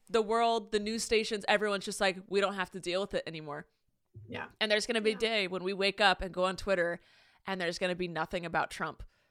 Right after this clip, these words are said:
Speaker 2: Oh, lovely.
Speaker 1: Like, I just think about that. There's gonna be a day when we do a podcast and we're not even gonna have to mention anything about it.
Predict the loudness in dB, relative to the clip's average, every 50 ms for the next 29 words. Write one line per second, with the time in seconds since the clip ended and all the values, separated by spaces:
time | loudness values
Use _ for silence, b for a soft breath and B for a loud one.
0 | _ _ _ _ _ _ _ _ _ _ _ _ _ _ _ _ _ _ 8 10
1 | 10 12 10 10 8 4 0 -6 -8 -6 -2 4 6 8 8 6 6 2 2 2
2 | 2 -2 -6 4 6 8 8 8 6 2 0 0 0 0 -2 -2 -2 -4 0 2
3 | 4 4 4 6 6 6 6 4 2 _ -4 -4 0 2 2 2 2 2 0 2
4 | 4 6 6 6 4 4 0 -2 0 2 2 2 0 2 6 6 6 6 6 6
5 | 6 6 6 6 2 -2 -2 -2 -2 -2 -2 0 4 4 6 6 4 2 -2 -4
6 | -4 -4 -4 -4 -4 -2 -2 -2 -2 -2 -2 -2 -2 -2 -2 -2 -4 -4 -4 -2
7 | -2 -2 0 -2 -4